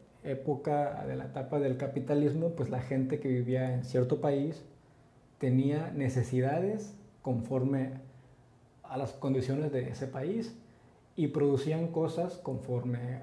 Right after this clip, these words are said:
a sus necesidades, pues, en, en, en ese lugar, en esa,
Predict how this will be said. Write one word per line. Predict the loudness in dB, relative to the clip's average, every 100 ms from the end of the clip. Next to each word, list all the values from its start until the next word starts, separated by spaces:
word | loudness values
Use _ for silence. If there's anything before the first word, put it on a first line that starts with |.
| -10
a | -8 -6
sus | -2 0
necesidades, | 0 0 0 2 2 2 0 -4 -12 -20 -20 -20 -20 -20 -20 -20 -20 -2
pues, | 2 2
en, | 4 4 2 2
en, | 2 4
en | 4 2
ese | 2 2
lugar, | 4 6 6 4
en | 2
esa, | 0 0